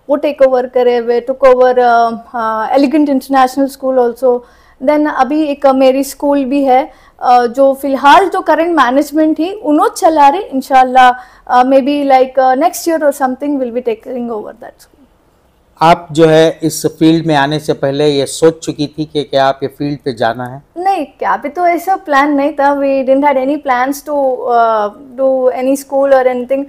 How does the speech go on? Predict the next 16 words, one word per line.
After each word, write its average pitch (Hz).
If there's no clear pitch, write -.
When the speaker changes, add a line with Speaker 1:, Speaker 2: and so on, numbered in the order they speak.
Speaker 1:
मेरा 320
basically 349
क्वालिफिकेशन 302
है 302
बिजनेस 269
मैनेजमेंट 262
पढ़ 247
के 262
हूँ, 254
मैं 247
मारीमाला 254
पास 262
से 277
मैनेजमेंट 247
करके 240
हूँ। 233